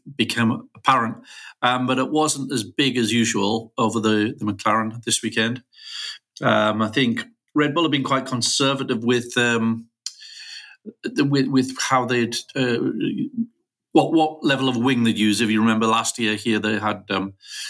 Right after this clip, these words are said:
a bit of a nightmare with the tyres, and the way they, they came here, um, wanting to protect the tyres above all else, and perhaps a little bit conservative on the ride heights after what Mc-,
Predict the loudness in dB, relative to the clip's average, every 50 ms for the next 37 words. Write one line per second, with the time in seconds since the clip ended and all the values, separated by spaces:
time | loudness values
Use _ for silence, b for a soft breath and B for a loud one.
0 | B B B B -10 -8 -8 -6 -2 0 0 2 2 2 4 4 2 2 2 0
1 | 0 0 -2 -4 -8 -10 -8 -2 0 0 2 2 0 -2 -2 -2 -2 -2 0 2
2 | 2 2 2 2 0 0 0 2 0 0 -2 -2 -2 0 0 2 2 2 2 2
3 | 2 0 -4 _ _ _ -10 -6 -6 -4 -4 -4 -6 -8 -12 _ b b b b
4 | b b b b b _ _ _ _ -14 -12 -8 -4 0 4 4 4 4 2 0
5 | 0 -2 -2 -2 -2 -2 -4 -8 0 2 2 2 2 2 -2 -2 -4 -2 0 0
6 | 2 2 2 2 2 0 0 -2 -2 -4 -4 -4 -2 0 0 0 0 0 0 0
7 | -2 -2 -4 -4 -2 -2 0 0 0 -2 -2 -2 0 0 2 0 0 -2 -2 -2
8 | -2 -2 0 0 0 0 0 -2 -2 -2 -2 0 2 2 2 4 2 2 2 0
9 | -2 -2 -4 -4 -2 -4 -6 -6 -4 -4 -4 -4 -4 -4 -8